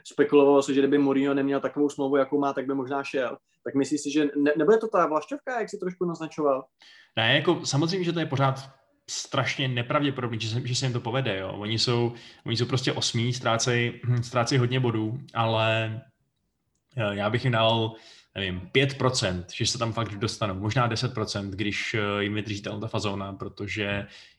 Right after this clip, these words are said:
Speaker 2: jakkoliv je ta sezóna ještě pořád dlouhá, tak už prostě není tak dlouhá. A oni ztrácejí hodně a před nimi je hodně týmů, který by musel hrát všechny blbě a to se podle mě prostě nestane.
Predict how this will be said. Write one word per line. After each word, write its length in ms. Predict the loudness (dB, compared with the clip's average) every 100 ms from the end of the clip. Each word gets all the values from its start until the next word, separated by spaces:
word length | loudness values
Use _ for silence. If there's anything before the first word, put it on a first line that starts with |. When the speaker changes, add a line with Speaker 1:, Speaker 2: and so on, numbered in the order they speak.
| -2
Speaker 2:
jakkoliv 360 | 0 2 2
je 60 | 2
ta 80 | 0
sezóna 360 | 2 4 2
ještě 220 | 0 -2 -2
pořád 300 | 4 4 4
dlouhá, 520 | 0 0 0 0 -2
tak 120 | -6
už 100 | -6
prostě 320 | -2 -2 -2 -2
není 200 | -2 0
tak 200 | 0 0
dlouhá. 500 | -2 -2 -6 -8 -10
A 60 | -8
oni 180 | -6 -6
ztrácejí 380 | -4 -2 -2
hodně 340 | -4 -2 0 -2
a 40 |
před 160 | -2 -2
nimi 160 | -2
je 60 | -2
hodně 240 | -2 -2
týmů, 300 | -2 -2 -4
který 160 | -4 -4
by 60 | -4
musel 200 | -2 -2
hrát 200 | -2 -2
všechny 340 | -2 0 0
blbě 480 | 0 -2 -2 -4 -6 -14 -20 -20 -2
a 440 | 2 4 4 2
to 120 | 0
se 120 | -2 -2
podle 160 | -4
mě 100 | -4
prostě 240 | -6 -8 -8
nestane. 340 | -8 -10 -10